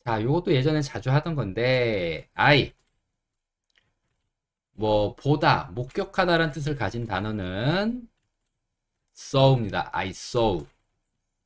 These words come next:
봤고, 본 대상은 you, 너고요. 얘가 하고 있던 행동은, 그쵸?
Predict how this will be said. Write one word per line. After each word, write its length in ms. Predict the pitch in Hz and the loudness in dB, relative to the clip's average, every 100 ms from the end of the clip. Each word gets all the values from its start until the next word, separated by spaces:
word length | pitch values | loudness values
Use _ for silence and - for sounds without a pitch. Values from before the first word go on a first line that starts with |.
| _ _ _ | _ _ _
봤고, 800 | - - 90 87 113 190 240 _ _ | -12 -8 -2 2 4 2 0 _ _
본 180 | 101 95 | -8 -6
대상은 640 | 85 82 90 147 185 92 | -6 -4 -2 -2 -2 -4
you, 280 | 107 147 - _ _ _ _ _ | 0 0 0 _ _ _ _ _
너고요. 500 | 87 95 85 85 - _ _ _ _ _ 117 | -6 -4 -4 -8 -10 _ _ _ _ _ 0
얘가 260 | 143 170 | 0 2
하고 300 | 175 196 196 | 2 2 2
있던 280 | 180 180 165 | 0 0 -2
행동은, 840 | 185 185 175 170 147 151 156 92 71 _ _ | -2 0 2 2 2 2 2 0 -6 _ _
그쵸? 360 | 139 - 82 | -20 -12 -12